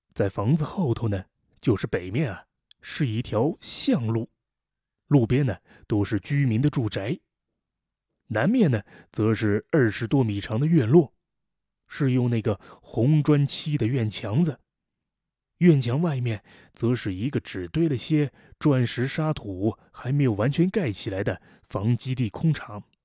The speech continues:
而至于西边，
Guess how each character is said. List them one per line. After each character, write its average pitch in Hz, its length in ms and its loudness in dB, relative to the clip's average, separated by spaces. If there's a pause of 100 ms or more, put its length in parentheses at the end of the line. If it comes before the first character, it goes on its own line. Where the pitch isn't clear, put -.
(1040)
而 98 140 -6
至 95 200 -4
于 98 120 -4
西 185 380 -4
边， - 300 -6